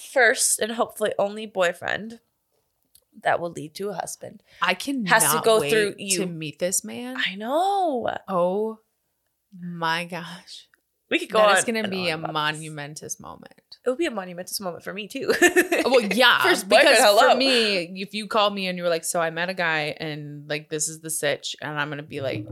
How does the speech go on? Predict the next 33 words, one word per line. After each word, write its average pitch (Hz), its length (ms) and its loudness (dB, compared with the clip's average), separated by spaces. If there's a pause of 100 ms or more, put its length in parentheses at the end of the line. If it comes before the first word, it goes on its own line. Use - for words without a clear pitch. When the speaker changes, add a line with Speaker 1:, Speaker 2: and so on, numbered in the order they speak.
(140)
Speaker 2:
"You 160 160 -10
need 160 140 -12
to 175 40 -10
put 175 220 -12
him 170 160 -10
in 175 60 -8
a 190 40 -12
vehicle 160 400 -8
and 151 80 -10
come 151 140 -14
over 143 120 -12
here 156 140 -4 (120)
right 139 200 -4
now." 139 280 -4 (260)
Speaker 1:
<laughs> - 240 -18
I 240 140 4
need, 269 300 -2
I 254 60 2
need 311 140 0
to 254 40 -6
see 269 120 0
if 185 80 -6
he's 202 160 -4
your 196 100 -4 (260)
future 233 360 2
husband 180 340 0
or 107 80 2
not. 190 140 -2
Speaker 2:
I'm 160 100 -4
Speaker 1:
I'm 247 60 -2
just 175 120 -4
Speaker 2:
just - 120 -4
Speaker 1:
kidding. - 120 -10